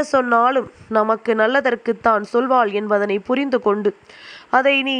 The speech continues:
சர்வ நிச்சயமாக உன் வாழ்க்கையாக ஏற்றுக்கொண்டது உண்மை அல்லவா? இனி என்னவாகும், ஏதுவாகும் என்பதனை எல்லாம் ஒரு ஓரம் தூக்கி வைத்துவிட்டு, உனக்கு நடக்கக்கூடிய ஒவ்வொரு விஷயங்களையும்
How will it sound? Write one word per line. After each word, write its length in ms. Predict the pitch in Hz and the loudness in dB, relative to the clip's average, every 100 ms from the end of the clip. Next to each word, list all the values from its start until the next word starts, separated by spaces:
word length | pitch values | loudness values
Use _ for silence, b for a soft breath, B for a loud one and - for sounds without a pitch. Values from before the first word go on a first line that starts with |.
| 240 | -6
சர்வ 380 | - 254 254 269 | -4 -2 0 -2
நிச்சயமாக 800 | 262 220 311 294 277 277 302 285 | -4 -6 -2 0 0 0 0 0
உன் 180 | 247 240 | -2 0
வாழ்க்கையாக 720 | 226 247 269 277 247 226 220 220 233 | 0 0 -2 -4 0 0 0 -2 -2
ஏற்றுக்கொண்டது 760 | 254 - 277 - 226 214 208 208 | -4 -6 -6 -2 -2 0 0 0
உண்மை 280 | 233 269 233 | -2 -2 -2
அல்லவா? 340 | 202 196 202 190 _ B B B B B - | 0 0 -2 -4 _ B B B B B -4
இனி 120 | 269 269 262 | -2 0 0
என்னவாகும், 640 | 277 311 294 262 247 233 - B B - 208 220 | 0 0 2 2 0 -8 -10 B B -6 0 0
ஏதுவாகும் 640 | 254 254 226 226 262 226 208 | 0 0 2 2 -2 -6 -4
என்பதனை 400 | 220 214 208 202 202 | -4 -2 -2 -2 -4
எல்லாம் 320 | 226 254 208 | -2 -2 -2
ஒரு 180 | 196 196 196 | -2 -2 0
ஓரம் 280 | 220 254 202 | 0 0 -4
தூக்கி 360 | 226 247 - 226 | -6 -8 -6 -4
வைத்துவிட்டு, 560 | 196 190 190 185 185 214 _ B B B B _ | -4 -6 -8 -6 -8 -10 _ B B B B _
உனக்கு 400 | 240 254 262 269 | -2 0 -2 -2
நடக்கக்கூடிய 920 | 254 269 294 311 302 294 285 285 269 262 | 0 0 -2 -2 -2 -2 -2 0 0 0
ஒவ்வொரு 360 | 285 311 302 | 0 0 -2
விஷயங்களையும் 760 | 254 294 302 285 254 226 226 | -4 -4 -4 -2 -2 -2 -4